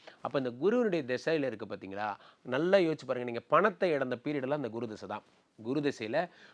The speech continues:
பெரும்பணம் வரும், நீங்க நினைச்சு பார்க்க முடியாத பணம் வரும். for, for example,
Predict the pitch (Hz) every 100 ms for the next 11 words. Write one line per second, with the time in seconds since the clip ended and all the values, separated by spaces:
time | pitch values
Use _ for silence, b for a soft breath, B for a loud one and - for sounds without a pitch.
0 | B - 190 233 233 226 226 190 151 117
1 | 120 127 147 175 175 156 147 135 123 143
2 | 107 90 _ _ _ - 107 107 107 107
3 | 104 123 113 101